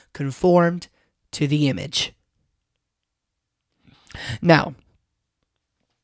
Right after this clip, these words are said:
realization of this, or the, uh, the bringing of this to bear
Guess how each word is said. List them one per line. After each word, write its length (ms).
realization 960
of 180
this, 460
or 200
the, 240
uh, 180
the 200
bringing 720
of 180
this 340
to 160
bear 540